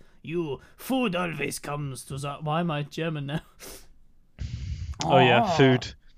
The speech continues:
Speaker 2: Yeah, yeah. Food just appears.
Speaker 1: Food always comes to those who loves to cook.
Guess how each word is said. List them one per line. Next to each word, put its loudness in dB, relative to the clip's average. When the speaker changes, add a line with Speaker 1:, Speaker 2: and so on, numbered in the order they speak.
Speaker 2:
Yeah, -2
yeah. -4
Food -2
just -6
appears. -2
Speaker 1:
Food 0
always 2
comes -4
to -8
those -6
who -8
loves -10
to -10
cook. -14